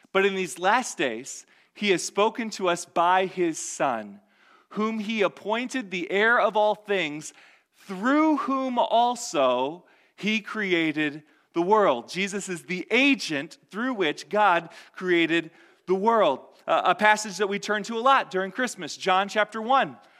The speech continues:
verses one through three. This is on the screen as well. "In the beginning was the Word"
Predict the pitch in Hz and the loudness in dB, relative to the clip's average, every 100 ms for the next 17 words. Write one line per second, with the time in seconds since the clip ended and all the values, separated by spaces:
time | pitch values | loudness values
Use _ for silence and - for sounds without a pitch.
0 | _ 180 175 185 165 185 185 208 190 240 | _ -4 -2 -8 -2 -2 -2 -10 -6 -6
1 | 214 131 170 - 190 190 - 202 202 190 | -4 -6 -10 -2 -2 -2 -10 -10 -8 -8
2 | 185 190 143 - 208 262 277 208 196 185 | 2 2 2 -2 -6 -4 -2 0 0 0
3 | 185 247 247 _ _ _ 165 220 226 233 | -2 -4 -14 _ _ _ 0 0 0 -6
4 | 160 170 165 165 220 | 0 2 4 4 0